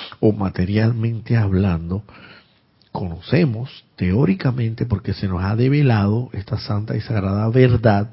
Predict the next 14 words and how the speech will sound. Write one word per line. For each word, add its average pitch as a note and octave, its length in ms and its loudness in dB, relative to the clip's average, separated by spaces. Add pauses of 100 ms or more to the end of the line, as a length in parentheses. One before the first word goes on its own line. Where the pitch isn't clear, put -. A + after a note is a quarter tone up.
(120)
eterna, G2+ 680 2 (960)
de A2 180 0
que - 140 -4
en G2+ 100 0
realidad G2 440 0 (260)
todos A#2 420 0 (160)
somos G2+ 420 -4 (360)
uno G2+ 420 2 (120)
y G#2+ 200 0
en G2 220 -2
una G#2 300 -4 (120)
sola G2+ 340 0 (140)
y A#2 140 -2
fuerte A2+ 720 0